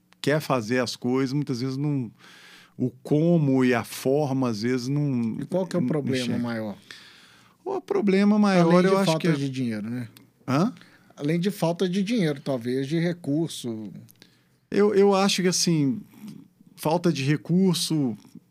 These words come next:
Speaker 1: um pouco, mas, assim, é mais é, é, é a, a operacionalização, né? A, a, o, a, o excesso de burocracia, né? Que a gente, que a gente tem pra fazer o Brasil, de uma forma geral, até o empresariado, a, a parte não só pública, mas privada também, a gente,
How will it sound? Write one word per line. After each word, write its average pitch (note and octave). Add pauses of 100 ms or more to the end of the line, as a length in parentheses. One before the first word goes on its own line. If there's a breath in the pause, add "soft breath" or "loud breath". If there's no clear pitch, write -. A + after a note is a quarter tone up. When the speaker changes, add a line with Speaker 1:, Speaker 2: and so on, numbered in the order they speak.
(480)
Speaker 1:
um D#3+
pouco, F3
mas, D#3
assim, D#3+
é E3
mais E3
é, F#3
é, D3+
é -
a, B2
a B2
operacionalização, D#3
né? C3
A, B2 (100)
a, A2+
o, A2+
a, A2
o A#2+
excesso C3
de C#3
burocracia, C3+
né? A#2
Que G#2+
a G#2
gente, G#2+
que A2+
a A2
gente G#2
tem A2
pra -
fazer A2
o A2+
Brasil, C3
de D3
uma D#3+
forma B2+
geral, A#2
até D3 (340)
o C3
empresariado, A#2
a, G#2
a G2+
parte G#2+ (300 loud breath)
não D#3
só D3+
pública, B2
mas A#2
privada A2
também, A2
a C3
gente, C#3